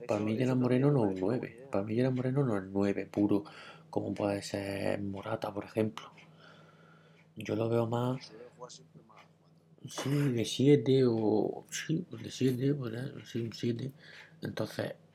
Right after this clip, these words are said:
Speaker 1: mm, Yago Aspas tampoco sería un nueve. Pero yo,
Speaker 2: ¿Llevaría y
Speaker 1: esos dos tienen
Speaker 2: llevaría
Speaker 1: que
Speaker 2: a
Speaker 1: jugar.
Speaker 2: Paquito?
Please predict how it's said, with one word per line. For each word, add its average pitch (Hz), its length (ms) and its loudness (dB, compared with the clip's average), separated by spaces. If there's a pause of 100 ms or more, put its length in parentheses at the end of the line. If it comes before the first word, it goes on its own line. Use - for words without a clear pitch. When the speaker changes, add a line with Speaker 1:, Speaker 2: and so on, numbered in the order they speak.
(120)
Speaker 1:
mm, 117 600 -8
Yago 110 300 2
Aspas 110 240 0
tampoco 110 380 -2
sería 101 220 -6
un 92 100 -12
nueve. 107 320 -2 (1040)
Pero 107 420 4
yo, 104 800 2
Speaker 2:
¿Llevaría 135 640 -12
y 156 300 -16
Speaker 1:
esos 110 320 2
dos 110 180 0
tienen 110 220 4
Speaker 2:
llevaría - 20 -6
Speaker 1:
que 110 60 2
Speaker 2:
a 98 40 2
Speaker 1:
jugar. - 300 -6
Speaker 2:
Paquito? 285 120 -12